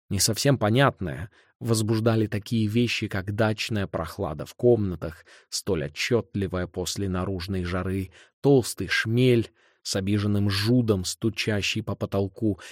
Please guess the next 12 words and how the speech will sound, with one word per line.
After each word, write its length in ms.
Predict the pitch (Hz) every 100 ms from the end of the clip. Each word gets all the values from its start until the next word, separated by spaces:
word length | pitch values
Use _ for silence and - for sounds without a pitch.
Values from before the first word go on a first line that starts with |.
| -
еловые 640 | 110 113 110 110 98 107 101
лапы 680 | 98 101 101 92 107 95 - _ -
на 140 | 107
синеве 480 | - - 110 104 110
неба 460 | 107 110 104 101 104 _
или 240 | 135 120 104
крепкий 680 | - 117 123 120 - 107
коричневый 760 | - 110 110 113 - 120 110 110
боровик, 640 | 110 107 101 95 - - - - -
найденный 540 | 92 87 85 87 90
на 160 | 87 82
опушке. 560 | 82 - - - -